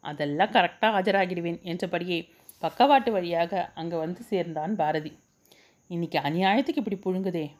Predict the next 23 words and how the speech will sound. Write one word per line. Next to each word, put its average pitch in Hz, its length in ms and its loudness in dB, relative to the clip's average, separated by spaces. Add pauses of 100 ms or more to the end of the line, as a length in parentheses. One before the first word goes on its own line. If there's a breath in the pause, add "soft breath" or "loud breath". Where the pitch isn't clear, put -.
போதா 233 360 2
குறைக்கு 180 400 -2 (160)
பவர் 160 300 -6
கட் 208 220 -2
வேற. 160 200 -4 (840 soft breath)
எங்கேயோ 170 400 2
மழை 208 320 2
பெய்யுது 254 280 2
போல" 165 280 -2 (140)
என்றாள் 165 420 -2
அமுதா. 160 340 -4 (840 soft breath)
"இந்த 170 160 -2
வெக்கையில 226 420 4
மர-, 180 340 2
மழை 175 320 4
வேற 208 160 4
பெய்யுதா? 156 400 -4 (240)
பார்ப்போம், 180 560 0 (160)
அப்படியாவது 190 600 -4
சூடு 233 300 2
அடங்குதான்னு" 160 500 0 (440 soft breath)
என்றான் 160 400 -4
பாரதி. 160 380 0